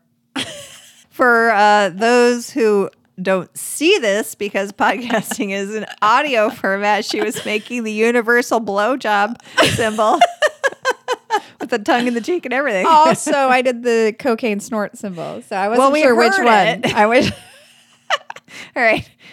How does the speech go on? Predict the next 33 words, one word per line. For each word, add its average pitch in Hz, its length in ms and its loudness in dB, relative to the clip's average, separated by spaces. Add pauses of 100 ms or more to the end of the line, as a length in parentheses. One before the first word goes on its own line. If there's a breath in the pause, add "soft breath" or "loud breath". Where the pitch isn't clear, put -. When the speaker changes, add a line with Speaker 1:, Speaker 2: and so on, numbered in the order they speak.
(120)
Speaker 1:
Okay, 226 160 -2
we 214 80 2
gotta 254 180 2
move 247 200 -2
on. 294 260 -2 (100)
<laughs> - 100 -20
We're 254 140 -2 (120)
like 269 180 0 (120)
ten, 262 140 0 (380 loud breath)
ten, 233 200 0
less 254 180 2
than 269 100 -12
ten 240 140 -4
minutes 233 240 -2
in. 202 180 2 (220 soft breath)
Okay. 277 280 4 (260 soft breath)
Whew. 466 200 6 (260 soft breath)
All 233 80 2
right. 220 180 2 (200)
Lau, 220 520 2
the 214 240 0
lord 208 240 2
of 208 100 -4
the 202 160 -4
underworld, 185 680 -4
the 190 80 -6
below 185 340 -2
world, 165 500 -4 (280)
had 302 240 -4
the 196 60 -8
hots 190 420 -2
for 170 420 -6
Loa, 170 760 0